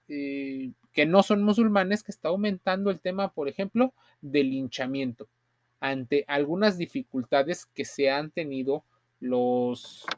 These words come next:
Eh, pues, los lugares, ¿no? Para poder, eh, ejercer la ley.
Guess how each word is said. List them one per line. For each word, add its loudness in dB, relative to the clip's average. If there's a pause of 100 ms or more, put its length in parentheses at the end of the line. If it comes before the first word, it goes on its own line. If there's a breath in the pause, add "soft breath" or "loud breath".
(400)
Eh, -16 (1160)
pues, 6
los 4
lugares, 4
¿no? -2 (320)
Para 0
poder, 2 (1160)
eh, -8
ejercer 2
la 0
ley. -4